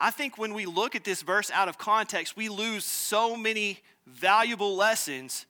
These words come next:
from what it truly means. So that's what we want to look at this day, or today, this afternoon. So let's, again, let's begin this morning by looking at the context of this passage.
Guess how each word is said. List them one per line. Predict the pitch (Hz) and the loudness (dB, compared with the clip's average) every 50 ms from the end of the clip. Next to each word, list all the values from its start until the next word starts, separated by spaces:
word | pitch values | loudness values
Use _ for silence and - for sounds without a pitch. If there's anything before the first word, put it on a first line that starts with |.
| _ _ _ _ _ _ _ | _ _ _ _ _ _ _
from | - - 165 170 | -8 -6 -6 -2
what | 165 170 175 165 | 0 0 0 0
it | 165 - | 0 -4
truly | - - 190 180 165 160 151 | -4 -4 -2 -2 -2 -2 -4
means. | 143 147 160 151 123 113 110 - | -4 -6 -6 -6 -6 -8 -10 -10
So | - 156 | -6 -2
that's | 160 208 240 285 - | 2 2 2 2 0
what | - 240 208 | -4 -8 -8
we | 226 | -6
want | 220 208 208 190 | -4 -2 -2 0
to | 175 | 0
look | 151 151 165 190 190 - | 0 0 0 -2 -2 0
at | 165 151 143 139 139 - - _ _ _ - - _ _ _ | 2 2 2 2 0 -2 -8 _ _ _ -20 -20 _ _ _
this | - 156 165 160 - | -4 -4 -2 -2 -4
day, | 131 131 139 139 131 120 117 - - 127 | -4 -2 -2 -2 -2 -2 -6 -8 -8 -6
or | 156 143 135 | -6 -6 -6
today, | - - - 160 160 151 143 131 123 | -6 -8 -6 -2 0 0 0 0 -2
this | 131 131 131 - | -4 -6 -4 -2
afternoon. | 156 143 127 - 139 127 127 139 131 120 110 101 _ _ - - - - - - - - | -2 -2 -2 -4 -8 -8 -6 -6 -6 -6 -8 -12 _ _ -20 -20 -20 -20 -20 -20 -16 -8
So | - - 196 | -4 -2 0
let's, | 196 240 285 285 - - - - - | 2 2 2 0 -2 -6 -6 -4 -2
again, | - 196 170 220 214 190 170 165 | -2 -2 0 2 2 2 2 0
let's | 185 226 - | -2 -4 -4
begin | - 247 190 220 220 226 | -4 -4 -2 -2 -2 -2
this | 220 196 - | -2 -4 -4
morning | - 190 202 202 196 185 | -2 -2 -2 -2 0 0
by | 165 165 | 2 2
looking | 160 156 170 208 233 - - 214 196 185 180 - - - - - | 2 2 0 -2 -2 -2 -4 -6 -6 -8 -10 -12 -16 -14 -8 -4
at | 156 175 170 | -2 -2 -2
the | - 156 | -4 -8
context | - - - 208 208 214 214 208 - 180 165 160 - - - - - - _ _ _ _ - _ _ _ _ | -6 -2 0 2 2 2 2 0 -2 -2 -2 -2 -2 -4 -8 -12 -12 -14 _ _ _ _ -20 _ _ _ _
of | - 180 190 196 180 156 | 0 2 2 2 2 0
this | 170 165 - | -2 -4 -2
passage. | - - 170 170 165 165 160 - 123 107 95 - - - - | 0 2 4 4 4 2 0 -4 -8 -10 -12 -12 -14 -16 -16